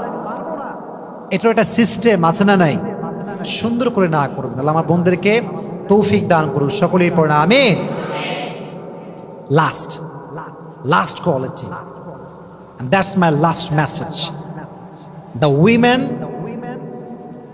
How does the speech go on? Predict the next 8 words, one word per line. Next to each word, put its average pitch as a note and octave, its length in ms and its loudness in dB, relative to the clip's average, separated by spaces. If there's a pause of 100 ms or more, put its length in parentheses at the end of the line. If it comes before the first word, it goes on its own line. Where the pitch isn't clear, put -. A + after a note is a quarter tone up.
(120)
who E3+ 260 6
wears G#3+ 340 4
the F#3+ 80 6 (120)
hijab, F3+ 360 4 (1200)
who G3+ 200 6
maintains A3 580 2
the F#3+ 100 4 (100)
hijab F#3+ 360 4